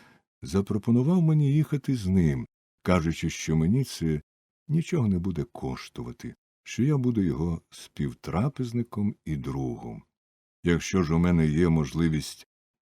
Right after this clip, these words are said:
набрати з собою товарів, то мені, можливо, поталанить, я отримаю повністю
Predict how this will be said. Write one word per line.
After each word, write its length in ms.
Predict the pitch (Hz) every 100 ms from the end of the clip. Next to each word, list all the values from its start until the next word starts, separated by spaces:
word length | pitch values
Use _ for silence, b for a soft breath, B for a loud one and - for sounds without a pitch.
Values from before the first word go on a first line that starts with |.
| -
набрати 640 | 67 90 80 98 87 - -
з 60 |
собою 480 | - - 76 71 71
товарів, 720 | - 67 135 131 147 69 58 _ _ _ _ _
то 120 | 80
мені, 220 | 113 175
можливо, 600 | 196 143 104 139 151 143 - _
поталанить, 920 | 82 80 69 65 65 87 180 - - _ _ -
я 220 | - 104
отримаю 560 | 156 - 107 139 135 120
повністю 720 | - 110 107 104 - 90